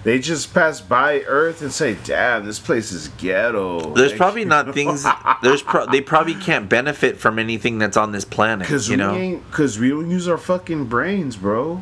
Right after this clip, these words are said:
Speaker 1: We
Speaker 2: Uh, I
Speaker 1: use
Speaker 2: mean,
Speaker 1: seven percent.
Speaker 2: there is people using their brains, but I think, I honestly, they're, they're probably so advanced
Speaker 1: Too advanced.
Speaker 2: that, that it's like, it, it's, it's almost as if, like, if we were, like,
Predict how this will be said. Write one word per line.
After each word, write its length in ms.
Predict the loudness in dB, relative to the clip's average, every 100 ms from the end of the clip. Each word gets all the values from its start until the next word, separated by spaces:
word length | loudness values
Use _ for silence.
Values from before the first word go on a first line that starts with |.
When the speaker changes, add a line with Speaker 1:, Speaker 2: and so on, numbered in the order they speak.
| -2
Speaker 1:
We 60 |
Speaker 2:
Uh, 40 | 0
I 200 | 2 0
Speaker 1:
use 60 | -2
Speaker 2:
mean, 140 | -4
Speaker 1:
seven 320 | -2 -4 -6
percent. 360 | -6 -4 2 4
Speaker 2:
there 100 | 4
is 200 | 2 0
people 380 | -4 -4 0 0
using 400 | 2 0 0 0
their 160 | 0
brains, 460 | 2 2 0 -2 0
but 120 | 2
I 140 | 2 2
think, 340 | 0 -2 -4 0
I 300 | 2 2 0
honestly, 400 | 2 2 -2 0
they're, 340 | 2 2 2 0
they're 120 | 0
probably 300 | 2 0 -2
so 300 | 0 2 2
advanced 800 | 0 0 2 0 -4 -8 -10 -12 -12 -4
Speaker 1:
Too 300 | -2 0 0
advanced. 440 | 0 -2 -2 2
Speaker 2:
that, 400 | 4 4 0 0
that 280 | 4 4 2
it's 260 | 0 0 2
like, 400 | 2 2 -4 -12 -20 2
it, 180 | 4 4 2
it's, 260 | -2 -4 -14 0
it's 220 | 0 2
almost 420 | 0 0 0 2 2
as 260 | 2 2
if, 380 | 2 2 -4 -14 -18 -16 -4 4
like, 380 | 4 4 -4 -18 -20 -20 -16 -18 2
if 500 | 4 4 2 -2 -16 -6
we 460 | -2 2 2 2 2
were, 560 | 2 2 4 2 0 -4 -2
like, 300 | 4 4 2